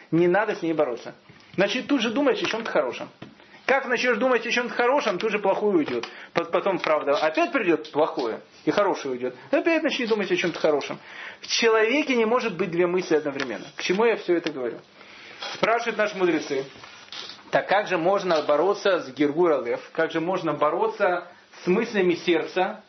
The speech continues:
с этими плохими мыслями, которые есть в человеке? Как можно сделать так, чтобы не быть в анекдоте, о чем ты думаешь, Вовочка?» Говорит: «Я всегда об этом думаю». Как, как это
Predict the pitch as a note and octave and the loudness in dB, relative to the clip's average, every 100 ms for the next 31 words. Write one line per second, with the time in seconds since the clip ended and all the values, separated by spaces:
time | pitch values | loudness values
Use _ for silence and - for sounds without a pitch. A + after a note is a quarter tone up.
0 | - _ _ - - F3 D3 C#3+ E3 D#3 | -20 _ _ -12 0 0 0 0 2 2
1 | A3 F3+ D3+ C3+ D3+ D#3+ - D3+ D3 C#3+ | 0 0 0 -2 -2 -4 0 0 0 -2
2 | - G3 G#3 A3 G#3 C3 - - - - | -2 2 4 4 2 -2 -14 -18 -18 -16
3 | - - A3 A#3 A#3 G#3 G#3 E3+ A3+ A3 | -12 -2 0 0 0 0 0 2 2 2
4 | G#3 B3+ C4 A3+ F3+ F#3 G#3 G#3 F3+ F#3 | 2 0 0 0 0 2 2 0 0 2
5 | E3+ G3 G#3 F3 F3+ F3+ D#3 D#3+ D3 - | 2 2 2 0 0 0 2 2 0 0
6 | A#2 A#2 A#2 E3 F3 G3 G#3 A3+ A#3 C#4 | -2 0 0 2 2 2 0 0 2 2
7 | B3+ G3 D3+ A#2+ G2+ F#2 - - - C#3+ | 0 -2 -4 -6 -8 -12 -16 -16 -14 -4
8 | - C4 - E3+ B3 A#3+ A#3 | 0 2 0 0 0 2 0